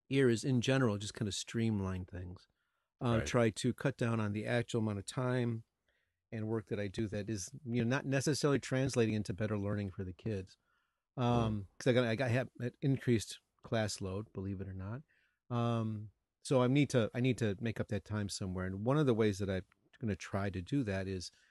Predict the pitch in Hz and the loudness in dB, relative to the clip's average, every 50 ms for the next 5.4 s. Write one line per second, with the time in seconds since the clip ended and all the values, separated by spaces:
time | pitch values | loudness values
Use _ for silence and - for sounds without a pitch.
0 | _ _ _ _ _ - 131 127 123 113 - 123 117 107 - - 117 107 101 98 | _ _ _ _ _ 0 2 2 2 2 2 0 0 0 0 0 0 0 0 0
1 | 95 92 92 87 85 _ _ _ _ _ _ _ _ _ _ _ _ _ _ _ | -2 -4 -6 -8 -12 _ _ _ _ _ _ _ _ _ _ _ _ _ _ _
2 | _ _ - 139 151 160 147 143 139 135 123 104 113 120 113 - - - 107 101 | _ _ 2 4 6 6 6 6 6 4 4 4 2 2 0 0 -2 -2 0 0
3 | 98 101 113 - _ _ _ _ _ _ _ _ _ _ - 117 113 110 107 113 | 0 -2 -4 -8 _ _ _ _ _ _ _ _ _ _ -4 -2 0 2 2 0
4 | 104 - - - 151 113 131 113 101 104 120 123 120 - 117 101 98 104 95 - | 0 -2 -4 -4 0 2 2 4 4 4 4 4 4 2 0 -2 -2 -2 -2 -2
5 | - 101 92 - - 101 95 95 | -6 -8 -6 -6 -6 -6 -6 -6